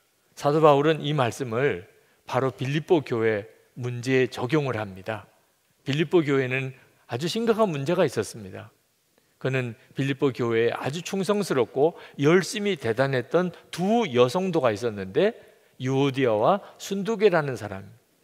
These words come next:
근데 이 두 사람이 너무나 사이가 안 좋은 거예요.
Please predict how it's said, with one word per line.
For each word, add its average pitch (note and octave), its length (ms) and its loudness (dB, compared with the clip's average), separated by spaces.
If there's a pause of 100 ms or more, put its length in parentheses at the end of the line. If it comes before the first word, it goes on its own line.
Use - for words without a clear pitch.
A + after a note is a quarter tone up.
(220)
근데 A#3 260 2
이 A#3 160 -2
두 F#3+ 180 -4
사람이 G#3+ 640 -4
너무나 G#3+ 400 0
사이가 F#3 420 0
안 A#2+ 180 -6
좋은 G3+ 260 0
거예요. G#2 240 -10